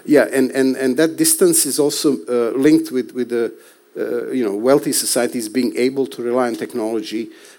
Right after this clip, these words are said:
while in, in, uh, uh, other parts of the world there is still a lot of, uh, you know, f-, uh, face-to-face fighting, you know, when, when you have no technology to rely on.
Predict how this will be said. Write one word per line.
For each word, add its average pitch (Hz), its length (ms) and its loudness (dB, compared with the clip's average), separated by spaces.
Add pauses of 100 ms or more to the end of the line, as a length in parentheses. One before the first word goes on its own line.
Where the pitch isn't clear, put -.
while 113 240 0
in, 110 200 -2
in, 113 240 -2
uh, 110 40 -4
uh, 107 760 -6
other 123 160 -2
parts 131 300 0
of 120 60 -10
the 117 40 -6
world 127 240 2 (160)
there 113 180 -2
is 113 80 -2
still 143 220 2
a 117 80 4
lot 120 120 0
of, - 200 -10
uh, - 60 -12
you 104 160 -6
know, 98 300 -6
f-, - 200 -18
uh, 110 60 -10
face-to-face 110 580 -6
fighting, 104 580 -6
you 98 100 -12
know, 98 100 -8
when, 101 220 -6
when 107 120 -6
you 104 140 -6
have 113 160 -4
no 110 180 -6
technology 110 640 -8
to - 180 -12
rely 98 340 -8
on. 80 120 -14